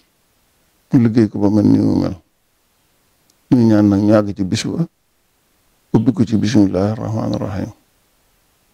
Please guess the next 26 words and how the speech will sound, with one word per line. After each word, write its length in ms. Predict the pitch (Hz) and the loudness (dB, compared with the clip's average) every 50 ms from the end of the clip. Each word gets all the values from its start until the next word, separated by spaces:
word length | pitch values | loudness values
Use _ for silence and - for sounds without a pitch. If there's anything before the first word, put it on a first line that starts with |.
| _ _ _ _ _ _ _ - | _ _ _ _ _ _ _ 0
Njaboot 340 | - 110 110 107 107 101 101 | 2 2 2 2 2 2 2
yi 140 | 101 98 | 2 2
liggéeyal 440 | 95 98 107 107 107 110 110 104 95 - | 2 2 2 4 4 4 4 4 2 0
ci 100 | - 98 98 - - - _ | -4 -6 -6 -6 -6 -8 _
Sëñ 280 | - - - - 92 90 | -8 -4 0 0 0 0
Tuubaa. 420 | - - 85 76 76 - - - - _ _ _ _ _ _ _ _ _ _ _ _ _ _ _ _ _ _ _ _ _ _ _ _ _ _ - 311 - _ - - - - - - | 0 -2 -4 -2 -2 -4 -4 -6 -8 _ _ _ _ _ _ _ _ _ _ _ _ _ _ _ _ _ _ _ _ _ _ _ _ _ _ -20 -20 -20 _ -16 -10 -8 -6 -6 -6
Def 260 | - 95 107 123 110 - | -4 -2 -2 -2 -2 -4
ci 180 | - - 110 - _ _ _ _ _ _ _ _ _ _ _ _ _ - | -8 -8 -8 -8 _ _ _ _ _ _ _ _ _ _ _ _ _ 0
loolu 360 | 120 120 107 104 104 101 107 | 2 4 4 2 2 2 2
yi 100 | 117 117 113 | 4 4 4
moo 340 | 117 110 104 101 107 - - _ _ - | 4 4 2 0 -2 -6 -18 _ _ -14
Sëñ 200 | - - 120 107 | -8 -4 -2 0
Mbàkke 240 | 104 101 - 98 | 0 0 -2 -4
Buso 200 | 98 95 - - 90 | -4 -4 -2 0 0
waxoon 320 | 104 104 113 113 117 110 110 | 0 0 0 0 0 0 0
ne. 60 | 110 107 - _ _ _ _ _ _ _ _ _ _ _ _ _ _ _ _ _ _ _ _ _ _ - | -2 -4 -10 _ _ _ _ _ _ _ _ _ _ _ _ _ _ _ _ _ _ _ _ _ _ -12
Daara 420 | - - 107 113 110 110 110 110 | -6 -2 0 0 2 0 0 -2
joo 180 | 104 107 110 98 | -2 -2 -4 -4
xam 260 | 98 113 120 120 107 | -2 -2 0 0 2
ne 80 | 101 101 98 | 0 0 -2
ji 280 | 98 101 107 113 131 156 - _ _ _ _ _ _ _ _ _ _ _ _ _ _ _ | -2 0 0 0 0 -4 -10 _ _ _ _ _ _ _ _ _ _ _ _ _ _ _
dana 200 | 131 127 120 120 | 0 2 2 2
laxas 340 | 113 110 110 110 120 110 - - | 2 2 0 0 0 -2 0 0
jëm 160 | - 131 120 - | 0 0 2 0
si 160 | - - 113 | 0 -4 -6
ci 160 | 113 139 170 | -6 -8 -10